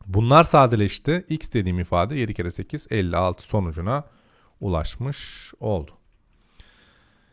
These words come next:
İşlem her zaman bu şekilde ilerleyecek sorularda. Küçük olana göre açıyorum. Mesela burada küçük olana göre açacağız. Yedi faktöriyele göre açalım burayı.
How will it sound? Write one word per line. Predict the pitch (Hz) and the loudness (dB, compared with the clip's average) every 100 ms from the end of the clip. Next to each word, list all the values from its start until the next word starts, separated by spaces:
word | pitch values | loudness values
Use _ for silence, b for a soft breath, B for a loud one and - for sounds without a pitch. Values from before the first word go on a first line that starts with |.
| b b _ _ _ | b b _ _ _
İşlem | 165 - - 175 185 190 - _ - - | -6 -4 0 4 4 0 -8 _ -10 0
her | 170 151 | 4 4
zaman | 117 98 143 165 - _ | 4 2 -2 -6 -14 _
bu | 147 | -8
şekilde | - 98 85 82 113 139 | -4 -2 -2 -2 -2 -2
ilerleyecek | 113 92 78 78 95 120 | -2 0 0 -2 -6 -8
sorularda. | - 82 76 71 82 - _ - - | -6 -6 -4 -8 -12 -18 _ -20 -10
Küçük | 185 - 226 | -6 -2 2
olana | 185 151 127 | 4 4 2
göre | 101 87 | 2 0
açıyorum. | - - 82 110 | -2 -6 -6 -4
Mesela | 156 - 117 117 107 | -4 -2 0 0 0
burada | 101 92 | -2 -4
küçük | - - - | -8 -14 -8
olana | 92 92 101 | -6 -4 -4
göre | 92 | -2
açacağız. | 92 - 82 78 - - | -2 -4 -8 -8 -8 -4
Yedi | 104 135 | -2 -2
faktöriyele | - 113 104 87 85 | -2 -4 -4 -4 -4
göre | 90 113 | -6 -6
açalım | - 87 82 | -6 -8 -8
burayı. | 82 - | -10 -10